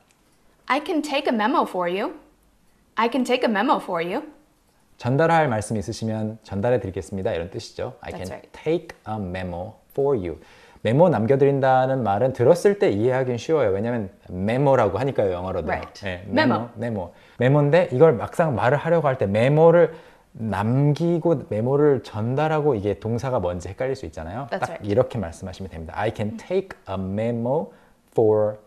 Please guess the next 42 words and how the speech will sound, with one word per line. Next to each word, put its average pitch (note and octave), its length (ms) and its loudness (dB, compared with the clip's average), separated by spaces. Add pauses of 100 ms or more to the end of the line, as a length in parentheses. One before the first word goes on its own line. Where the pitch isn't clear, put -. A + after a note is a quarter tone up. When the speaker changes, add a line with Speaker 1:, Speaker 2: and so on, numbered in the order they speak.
Speaker 2:
you." A2 360 0 (280)
Speaker 1:
Right. - 320 -16 (180)
Speaker 2:
네. E2 240 -8 (240)
아니면, G#2 260 4
Speaker 1:
Or, D4 140 2 (240)
Speaker 2:
음? B2+ 160 -10 (140)
Speaker 1:
"I G#3 120 0
would G#3 200 2
like F#3 340 0
to A#3 180 -6
leave A3 320 -2
a G#3+ 60 -2
memo." G#3 400 -6 (220)
You D#3 100 -2
Speaker 2:
그렇죠. - 40 -16
Speaker 1:
could F#3+ 220 -6
tell F#3+ 220 -2
them E3 200 -4
that. B2+ 280 -6
"I G3 80 -4
would F#3 160 0
Speaker 2:
네. - 20 -2
Speaker 1:
like D4 300 0
to C4 80 -6
leave A#3+ 180 -4
a A3+ 80 -2
memo." D#3+ 300 -8 (240)
Speaker 2:
전화 B2+ 340 -2
나중에 G2+ 320 -4
달라고 G2+ 680 0
아니면 F2 540 -8
뭐뭐 F2+ 360 -6
했다고 C3 720 -2 (200)
"leave F3 640 4
a B2+ 60 -2
memo. G#2+ 420 -4
Can C3+ 100 -6
I E3+ 120 -2
leave A#2 500 0
a F#2 60 -8
memo F#2 580 -6 (140)
Speaker 1:
Right. G3 100 -10